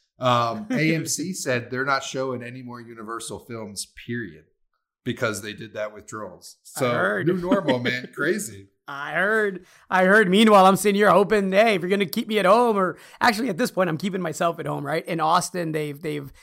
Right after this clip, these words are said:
Speaker 2: extended the, the, the, the, the stay-at-home guidance, but you can now, you know, you can be out, you, you, you can go jogging, you can go exercising. Um, restaurants allowed to be open, twenty-five percent capacity.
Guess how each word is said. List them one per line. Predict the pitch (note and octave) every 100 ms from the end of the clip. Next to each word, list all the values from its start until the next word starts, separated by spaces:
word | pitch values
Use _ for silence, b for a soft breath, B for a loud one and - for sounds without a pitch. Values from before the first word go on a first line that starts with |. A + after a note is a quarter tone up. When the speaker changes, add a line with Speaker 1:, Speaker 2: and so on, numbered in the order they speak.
| B -
Speaker 2:
extended | E3 - F3+ F3 E3 D#3+ D3
the, | D3+ C#3+ C#3+ C#3+ -
the, | D#3 D#3 C#3+ C#3 C#3 D3 -
the, | F3 D#3+ D#3 C#3+
the, | D3
the | C#3+
stay-at-home | C#3+ - D#3+ D#3 D#3 D3
guidance, | C#3+ C#3+ D#3 C#3 C3
but | - D#3
you | D#3
can | D#3+
now, | D#3 D3+ D3 C#3 B B -
you | E3+
know, |
you | D#3 F3
can | G3
be | F3
out, | D3 D3 -
you, | F3
you, | E3+ E3
you | E3+ D3+
can | E3+
go | E3+
jogging, | D#3 D#3+ E3+ F3
you | E3
can | D#3
go | D3+
exercising. | D#3 - D3 E3 D#3+ D3+ E3 E3 D#3+ b b -
Um, | D3+ C#3+
restaurants | D#3 - F3 D#3
allowed | D#3+ C#3+ D3+
to |
be | D3 D3+
open, | D3 C#3 D3 D3
twenty-five | - D#3+ D3 D3+
percent | - - D3
capacity. | C#3 C#3 D3 C#3+ E3 D3 C#3+ C#3+